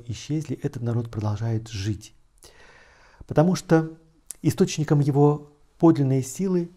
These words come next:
является не сила оружия, а сила его веры. И точно так же, как, оказавшись в пустыне, где нет никакой воды, этот народ находит воду, которая выходит из скалы.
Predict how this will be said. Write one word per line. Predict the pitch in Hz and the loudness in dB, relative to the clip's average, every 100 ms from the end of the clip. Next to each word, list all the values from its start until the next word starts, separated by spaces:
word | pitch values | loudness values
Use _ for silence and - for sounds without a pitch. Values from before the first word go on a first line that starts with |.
| _ - | _ -6
является | 123 139 147 147 - 123 123 | -2 2 0 -2 -8 -10 -8
не | 120 120 | -8 -8
сила | 113 147 135 131 131 _ _ _ _ _ | -8 -6 -4 -6 -10 _ _ _ _ _
оружия, | - 113 156 110 107 101 107 _ _ _ _ _ - _ - - | -6 -4 -4 -4 -4 -6 -12 _ _ _ _ _ -20 _ -20 -4
а | - | -4
сила | - 185 | 0 2
его | 160 143 143 | 4 4 0
веры. | 101 98 95 - - _ _ _ _ _ _ _ _ - | 0 -4 -4 -12 -20 _ _ _ _ _ _ _ _ -4
И | 127 | 0
точно | 151 156 | 0 0
так | 147 160 | -2 -2
же, | 139 | -2
как, | 131 131 127 - - | -2 -4 -6 -12 -8
оказавшись | 120 117 143 - 131 - - - - - | -4 -2 -2 -2 -6 -8 -16 -20 -20 -20
в | - | -14
пустыне, | - 113 - 165 170 127 113 110 | -8 -8 -4 0 0 0 -2 -4
где | 110 | -2
нет | 117 135 | -2 -2
никакой | 117 - - 107 | -6 -10 -6 -4
воды, | 110 110 160 - _ _ _ | -4 -4 -4 -6 _ _ _
этот | - 113 113 | -14 -12 -8
народ | 113 120 117 | -4 -4 -6
находит | 110 104 147 120 117 - 131 | -6 -4 -2 -4 -6 -10 -10
воду, | 107 127 139 117 117 - _ _ _ _ _ _ _ | -2 0 2 -2 -6 -18 _ _ _ _ _ _ _
которая | - 113 110 113 | -16 -6 -4 -2
выходит | 110 135 113 - | -2 -2 -4 -6
из | 113 | -10
скалы. | - 120 143 190 | -6 -4 -4 -6